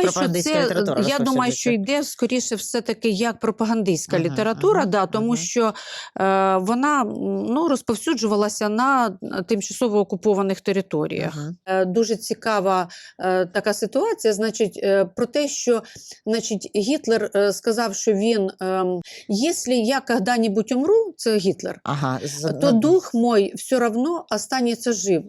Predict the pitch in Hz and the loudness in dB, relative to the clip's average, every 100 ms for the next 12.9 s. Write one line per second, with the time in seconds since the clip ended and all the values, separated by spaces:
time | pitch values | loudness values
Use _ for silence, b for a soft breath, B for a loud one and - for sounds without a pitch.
0 | _ 180 196 185 175 165 165 - 170 175 | _ -2 2 4 4 0 -4 -2 -4 -4
1 | B B B B B 302 294 240 - 254 | B B B B B 2 2 0 0 4
2 | 240 247 226 202 233 202 - - 233 285 | 4 4 0 2 4 2 2 0 2 2
3 | 262 254 247 233 208 170 175 - - - | 0 2 2 4 4 0 -4 -10 -12 -6
4 | 131 147 160 120 117 127 151 190 359 175 | -4 0 0 -2 -2 -4 0 2 2 0
5 | 180 247 226 240 233 359 - 190 170 170 | 0 0 0 0 2 0 0 -4 -4 -8
6 | - - B B B B - 185 185 185 | -12 -16 B B B B -2 2 2 0
7 | 185 180 - _ _ _ _ _ _ _ | -2 -6 -10 _ _ _ _ _ _ _
8 | _ _ _ _ 254 240 185 - _ _ | _ _ _ _ 0 4 4 0 _ _
9 | _ _ _ _ _ _ _ _ _ _ | _ _ _ _ _ _ _ _ _ _
10 | _ _ _ - 208 196 269 254 240 - | _ _ _ -4 0 2 4 4 2 0
11 | 254 - 370 247 190 165 - _ - 240 | -2 2 2 2 -2 -4 -8 _ 0 2
12 | 240 233 190 214 196 165 - - | 4 2 2 0 0 -4 -8 -16